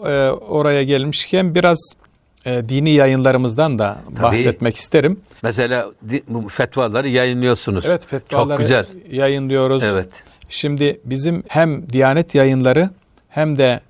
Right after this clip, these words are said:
Speaker 1: e, vakıf yayınları iki bin beş yüz çeşide çıktı
Speaker 2: Maşallah.
Speaker 1: değerli hocam.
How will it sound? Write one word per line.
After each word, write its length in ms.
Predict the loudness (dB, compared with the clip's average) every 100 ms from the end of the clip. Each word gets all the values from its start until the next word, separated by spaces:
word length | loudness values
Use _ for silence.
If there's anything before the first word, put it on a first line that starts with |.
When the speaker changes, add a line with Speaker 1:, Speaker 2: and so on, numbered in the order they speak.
| -8
Speaker 1:
e, 280 | -4 -2 0
vakıf 380 | 0 -2 -2
yayınları 600 | 2 2 2 2 2 2 -2 -14 _ _ _ _ -20 _ _
iki 320 | -12 -6 -4
bin 300 | -2 -2 0
beş 360 | 2 0 0 -2
yüz 300 | -2 -2 -6
çeşide 480 | -2 -2 0 2 2
çıktı 440 | 2 -4 -2 -4 -4
Speaker 2:
Maşallah. 320 | -6 0 2
Speaker 1:
değerli 180 | 2 0
hocam. 280 | -2 -4